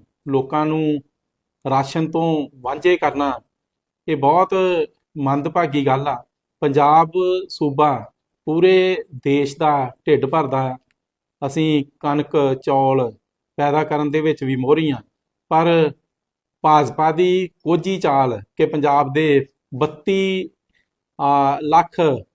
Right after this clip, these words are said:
ਆ, ਲੋਕਾਂ ਦਾ, ਜੀਆਂ ਦਾ ਜਿਹੜਾ ਰਾਸ਼ਨ ਆ, ਇਹ ਖੋਇਆ ਜਾਵੇ, ਇਹ ਬਹੁਤ ਇੱਕ ਮਾੜੀ ਸੋਚ ਆ ਭਾਜਪਾ ਦੀ ਪੰਜਾਬ ਦੇ ਲੋਕਾਂ ਪ੍ਰਤੀ। ਰੋਜ਼ਾਨਾ ਗੱਲਾਂ ਕਰਦੇ ਨੇ ਕਿ ਅਸੀਂ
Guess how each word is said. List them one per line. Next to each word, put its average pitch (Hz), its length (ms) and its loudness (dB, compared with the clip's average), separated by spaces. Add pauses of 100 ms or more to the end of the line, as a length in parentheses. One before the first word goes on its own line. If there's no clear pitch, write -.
(400)
ਆ, 131 380 -2
ਲੋਕਾਂ 143 500 0
ਦਾ, 143 280 0
ਜੀਆਂ 139 360 -6
ਦਾ 147 140 -2
ਜਿਹੜਾ 143 260 -2
ਰਾਸ਼ਨ 131 340 -4
ਆ, 131 140 -2 (400)
ਇਹ - 80 2
ਖੋਇਆ 170 300 4
ਜਾਵੇ, 147 400 2 (340)
ਇਹ 139 100 0
ਬਹੁਤ 160 300 2 (600)
ਇੱਕ 139 480 -2 (340)
ਮਾੜੀ 143 540 0 (320)
ਸੋਚ 151 440 0
ਆ 160 220 2 (440)
ਭਾਜਪਾ 135 420 -2
ਦੀ 143 100 -6
ਪੰਜਾਬ 131 400 -4
ਦੇ 143 100 -2
ਲੋਕਾਂ 139 280 -4
ਪ੍ਰਤੀ। 160 460 -4 (720)
ਰੋਜ਼ਾਨਾ 170 640 2 (160)
ਗੱਲਾਂ 147 240 0
ਕਰਦੇ 151 320 0
ਨੇ 160 140 -6
ਕਿ 156 140 -2
ਅਸੀਂ 151 400 -2